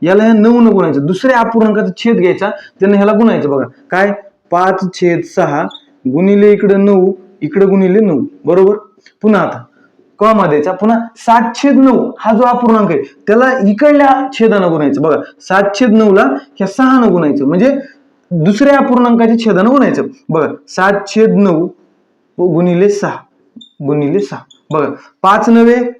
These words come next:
पंचेचाळ आणि सहा नवे चोपन्न. पुन्हा काय मित्रांनो, सात सखून बेचाळ आणि नऊ सखी चोपन्न. आला का मित्रांनो दोघांचा छेद समान? चोपन्न, चोपन्न. म्हणजे हे काय झाले?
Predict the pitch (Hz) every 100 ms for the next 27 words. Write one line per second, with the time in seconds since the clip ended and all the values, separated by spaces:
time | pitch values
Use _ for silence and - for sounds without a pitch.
0 | _ - 196 196 185 165 143 143 - -
1 | _ - 151 175 - _ - 190 208 214
2 | 220 233 233 - _ - 208 185 165 143
3 | 135 143 - _ _ - 196 226 226 226
4 | 220 220 220 233 233 196 202 202 226 226
5 | 233 - - - 139 202 214 - 165 156
6 | - - 139 147 175 190 190 170 233 233
7 | - - 185 - 143 127 - - - 180
8 | 226 233 233 226 220 196 208 214 202 190
9 | 202 185 190 196 196 - _ 190 202 208
10 | 214 220 220 226 226 185 156 156 151 -
11 | 160 175 196 214 208 202